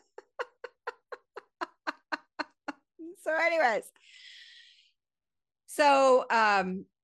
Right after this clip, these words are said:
we get to the hostel. Everybody tells us what, you know, what the, that was, re-, we're really lucky to still be alive and hadn't been kidnapped for ransom and our stuff hadn't been stolen and all the things.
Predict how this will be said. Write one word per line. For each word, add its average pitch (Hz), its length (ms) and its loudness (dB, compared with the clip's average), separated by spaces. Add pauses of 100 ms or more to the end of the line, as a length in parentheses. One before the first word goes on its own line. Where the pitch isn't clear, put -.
(140)
we 214 120 -8
get 262 300 0
to 285 80 -14
the 285 80 -6
hostel. 214 680 -4
Everybody 214 380 -6 (100)
tells 196 300 -6
us 196 160 -10
what, 185 340 -6
you 185 120 -8
know, 175 180 -4
what 175 340 -6 (1040)
the, 175 220 -4
that 175 180 -2
was, 165 140 -8
re-, 180 240 -6 (120)
we're 180 180 -6
really 175 220 -4
lucky 175 460 -8
to - 100 -20
still - 240 -8
be 175 120 -4
alive 170 400 -2
and 165 120 -6
hadn't 170 260 -6
been 160 180 -8
kidnapped 170 520 -6
for 165 120 -8
ransom 170 540 -4
and 165 280 -8
our 160 160 -4
stuff 175 240 -6
hadn't 170 220 -6
been 156 120 -8
stolen 160 540 -4
and 160 140 -6
all 170 100 -6
the 156 100 -16
things. - 240 -18